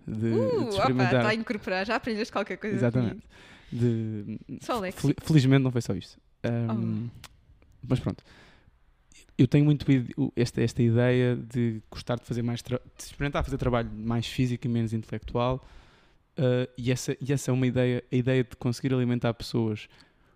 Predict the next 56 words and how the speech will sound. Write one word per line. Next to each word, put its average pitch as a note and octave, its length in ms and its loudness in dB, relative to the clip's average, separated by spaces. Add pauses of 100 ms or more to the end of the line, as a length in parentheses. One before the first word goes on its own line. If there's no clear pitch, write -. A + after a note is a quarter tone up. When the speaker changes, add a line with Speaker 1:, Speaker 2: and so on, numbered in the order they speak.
(340)
Speaker 1:
com B2+ 140 4
o A#2 40 2
facto B2+ 320 0
de A#2+ 100 2
eu, C3+ 120 4 (100)
mas B2+ 140 2
não C#3+ 100 4
é, D#3+ 100 6
não D#3 120 4
é - 40 6
eu D#3+ 40 2
cozinhar, B2 380 -2 (340)
quer B2+ 80 -2
dizer, A2 240 -8
efetivamente A2 440 -4
é - 20 2
eu A2 60 0
cozinhar, A2 360 -8
mas - 120 -12
pronto. - 240 -8 (440)
Speaker 2:
Virar F#3 280 -8
frango. F3 320 -10
Speaker 1:
Virar A#2 160 -4
frango. A2 340 -6
Speaker 2:
Uhum. G3 560 -8
Speaker 1:
É C3 100 2
uma C3+ 140 2
cena C3+ 180 -2
que C3 60 -4
me B2 60 -4
fascina. A#2+ 240 -2
E A2 40 -2
depois C#3 160 -6
fascina-me D3 340 -2
também B2+ 320 -2
a A#2 40 -4
ideia A#2+ 180 -2
de - 60 -18
poder B2+ 140 0
estar B2 180 -2
de - 100 -6
fones A#2+ 280 -4
a A#2+ 40 2
ouvir A#2 140 -2
podcasts A#2 600 -4
ou B2 180 0
a A#2+ 40 0
dar A#2 180 -2
a A2+ 60 -4
cenas, A2+ 360 -6
ou B2 80 0
a - 20 0
dar A#2 100 -2
música. A#2 440 -4
Speaker 2:
Mau G#3 180 0
frango, F3 320 -6